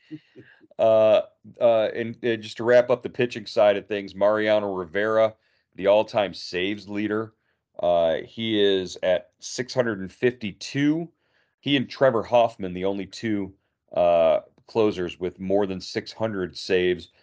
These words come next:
Uh, the next closest on the list, Lee Smith, four seventy-eight. Uh, and, and really, there, there isn't, uh, i-, i-, seventh on the list, Craig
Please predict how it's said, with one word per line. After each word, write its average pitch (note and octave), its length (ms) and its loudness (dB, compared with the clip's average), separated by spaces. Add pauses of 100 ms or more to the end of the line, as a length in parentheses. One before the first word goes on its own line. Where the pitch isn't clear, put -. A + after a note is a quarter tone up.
(320)
Uh, E2+ 120 4
the E2+ 120 -4
next G2 420 -2
closest G#2 520 -4
on F#2 120 4
the F2+ 80 -4
list, F2+ 320 -2
Lee F#2+ 200 -8
Smith, G2 500 -4 (160)
four G#2+ 200 0
seventy-eight. F#2 840 0 (500)
Uh, D#2 380 0
and, F2 580 0
and F2+ 240 -4
really, G#2+ 440 2 (720)
there, G2 300 0
there G#2 200 0
isn't, G2+ 420 -4
uh, F#2+ 240 2
i-, D#2+ 240 -6
i-, D#2+ 160 -8
seventh B2+ 580 0
on A#2 140 0
the A2+ 80 -6
list, A2 320 -6
Craig A2 340 -8